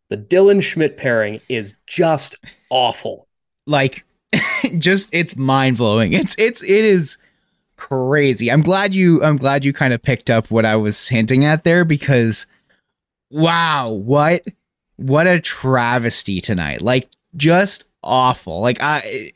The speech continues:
Speaker 2: multiple of those goals, uh, obviously being on the ice doesn't necessarily mean you're at fault, but when you're the D man, it kind of, kind of has to do with your area of, of expertise. So,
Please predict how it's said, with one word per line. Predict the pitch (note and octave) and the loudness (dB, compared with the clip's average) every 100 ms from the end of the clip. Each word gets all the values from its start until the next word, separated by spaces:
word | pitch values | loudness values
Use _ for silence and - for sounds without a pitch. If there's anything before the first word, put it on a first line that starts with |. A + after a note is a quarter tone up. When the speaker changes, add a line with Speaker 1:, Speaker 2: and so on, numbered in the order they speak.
| - | -14
Speaker 2:
multiple | C#3+ C#3 C#3+ E3+ G3 G3+ F3 F3+ | -10 -2 2 4 2 0 2 2
of | D#3 | 4
those | C#3 B2+ | 2 2
goals, | B2 B2 A#2+ G#2+ - - | 2 2 2 0 -2 -4
uh, | A2+ A2 G#2+ | -2 0 0
obviously | A#2+ G#2 A2+ | -2 -2 -4
being | G#2 A2+ C3 B2 | -6 -2 0 2
on | A#2 | 2
the | A2+ | 2
ice | G#2+ - | 2 -2
doesn't | - C3 A2+ | -2 0 2
necessarily | A2 G#2 - G#2+ G#2 | 2 0 0 0 0
mean | G#2+ | 0
you're | A2 | 2
at | G#2 | 0
fault, | - A#2 C#3 | 0 0 2
but | |
when | E3+ | 2
you're | G3 | 2
the | F#3 | 2
D | D#3+ D#3 | 0 2
man, | D3+ D3 C3+ | 2 2 0
it | |
kind | - B2+ A#2 | 0 0 0
of, | G2+ - - - - | -4 -12 -20 -20 -6
kind | F3+ E3 | -2 2
of | |
has | D3+ C#3+ | 0 0
to | C#3 | 0
do | C#3 | 2
with | C3 C3+ | 2 2
your | C3 | 2
area | B2+ B2 B2 A#2+ | 4 4 4 2
of, | A2+ | 2
of | A2+ A2+ | 0 0
expertise. | A2+ - G#2 - A2 G#2+ | 0 -4 -6 -4 -2 0
So, | - A2+ G#2 | 0 0 -2